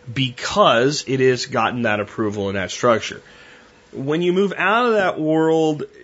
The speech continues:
to different things, it's, it's so, it's more along the lines of, does the, does, does, it almost doesn't matter. So when it comes down to it, however you're gonna set your business up, I'm gonna reiterate the words that I've said before.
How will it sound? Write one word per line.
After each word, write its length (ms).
to 460
different 440
things, 320
it's, 380
it's 180
so, 360
it's 220
more 380
along 440
the 60
lines 540
of, 460
does 160
the, 120
does, 240
does, 760
it 100
almost 240
doesn't 280
matter. 280
So 260
when 200
it 80
comes 340
down 360
to 220
it, 300
however 340
you're 200
gonna 160
set 220
your 140
business 500
up, 240
I'm 140
gonna 180
reiterate 800
the 60
words 680
that 480
I've 200
said 360
before. 540